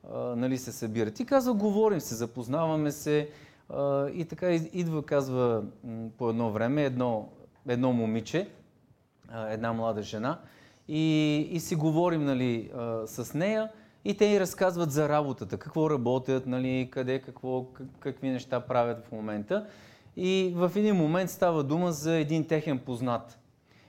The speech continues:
И, а, нали, те казват, а, „Ние работим и с еди кой си.“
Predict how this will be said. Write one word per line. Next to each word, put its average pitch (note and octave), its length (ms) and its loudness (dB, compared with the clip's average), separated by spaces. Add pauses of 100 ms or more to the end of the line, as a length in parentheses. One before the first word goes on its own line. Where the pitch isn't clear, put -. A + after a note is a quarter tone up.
(100)
И, C3+ 600 2 (300)
а, C3+ 320 -2 (320)
нали, F#3 220 -2
те F#3 160 0
казват, E3 640 0
а, D3+ 400 2 (440)
„Ние F#3+ 200 4
работим F3+ 400 4
и D#3+ 40 4
с - 240 -2
еди C#3 240 2
кой A2 240 2
си.“ - 220 -10